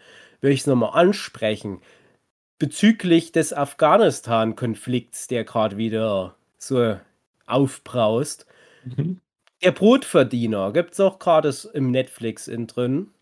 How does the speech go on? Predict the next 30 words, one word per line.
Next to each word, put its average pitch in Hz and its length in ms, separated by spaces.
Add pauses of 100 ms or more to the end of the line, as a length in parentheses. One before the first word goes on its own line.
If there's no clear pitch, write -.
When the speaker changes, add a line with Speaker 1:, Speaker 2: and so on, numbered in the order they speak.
(840)
Speaker 1:
Von 151 240
Cartoon 185 440
Saloon, 123 480
die 120 140
wir 117 80
ja 120 160
schon 120 200
mehrfach 131 380
auch 113 220
im 117 140
Podcast 113 580
lobend 120 400
erwähnten. 117 680 (960)
Book 135 260
of - 260
Kells, 107 840
Song 104 240
of 95 120 (100)
the 92 60
Speaker 2:
Hm. 156 80
Speaker 1:
Sea, 131 460
das 110 220
mit 101 220
den 90 420
Wölfen. 113 880 (760)
Speaker 2:
Gibt's - 160
denn 226 120
das 220 160
bei 180 140
Netflix? 180 680